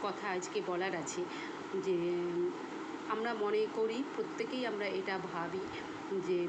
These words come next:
শিক্ষাগুরু মানেই প্রথমে বাবা মা, তারপরে আমরা যাদের কাছে পড়াশোনা করি, স্কুলের শিক্ষক, তারাই আমাদের শিক্ষার গুরু। কিন্তু প্রত্যেকটা শিক্ষককে আমার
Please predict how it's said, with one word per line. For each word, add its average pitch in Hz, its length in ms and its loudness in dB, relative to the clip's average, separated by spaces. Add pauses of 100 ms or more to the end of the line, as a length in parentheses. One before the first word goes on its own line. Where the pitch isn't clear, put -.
(140)
শিক্ষাগুরু 220 920 -2
মানেই 208 340 2
প্রথমে 196 340 2
বাবা 170 300 0
মা, 185 200 0 (420)
তারপরে 220 420 2
আমরা 208 240 0
যাদের 190 360 0 (100)
কাছে 185 540 0 (100)
পড়াশোনা 180 580 0
করি, 185 240 2
স্কুলের 214 440 -2
শিক্ষক, 180 540 -2 (560)
তারাই 190 400 2 (120)
আমাদের 180 340 0
শিক্ষার 180 440 -4 (100)
গুরু। 165 200 -2 (520)
কিন্তু 233 400 -2 (420)
প্রত্যেকটা 233 600 0
শিক্ষককে - 800 -2 (300)
আমার 208 240 0